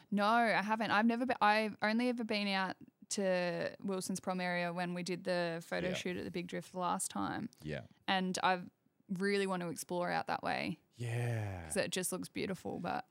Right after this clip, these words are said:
Speaker 1: yeah, I
Speaker 2: Yeah,
Speaker 1: haven't
Speaker 2: a f-,
Speaker 1: been down there.
Speaker 2: a friend of mine went, um, she stayed down there for the weekend and they went to Squeaky
Speaker 1: Mm.
Speaker 2: Beach. And I was like,
Speaker 1: Yeah, it loo-, it does. It
Speaker 2: What?
Speaker 1: looks insane.
Speaker 2: How did I not know that there was this
Speaker 1: Mm.
Speaker 2: beach with all these, like,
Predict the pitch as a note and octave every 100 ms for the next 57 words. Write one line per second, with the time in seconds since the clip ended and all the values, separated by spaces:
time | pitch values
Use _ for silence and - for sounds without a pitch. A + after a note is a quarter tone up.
0 | - G3 F3+ F3+ F3+ F3+ F#3 F3+ F3 F3+
1 | F3+ D#3+ A2+ - A#2 A#2 A#2+ G2+ F#2 E2+
2 | D#2+ E2 E2 - - F2 D#2 D#2 - -
3 | - F2 D2+ D#2+ D2+ D2+ C#2+ - D2+ D2
4 | C#2+ D2+ C#2+ E2 D2 C#2 C#2 C#2 D2 D2
5 | - - - D2+ F#3+ F#3+ F#3 F2 F3 E3
6 | F#2 G2 A#2 C#2+ - _ _ _ _ _
7 | _ _ F#3 F3 E3+ F#3 - - F3+ F3
8 | F3 C#3 F3+ F3 - F#3+ - D#3 D#3 D#3+
9 | E3+ _ - A2 C3 D3 D3+ C#3+ C#3 -
10 | A2+ B2+ A#2+ A2 G#2+ G2 F#2+ G2 F#2 E2+
11 | E2+ G2 F#2+ F2+ F2+ F2 F2 F2 E2+ D#2+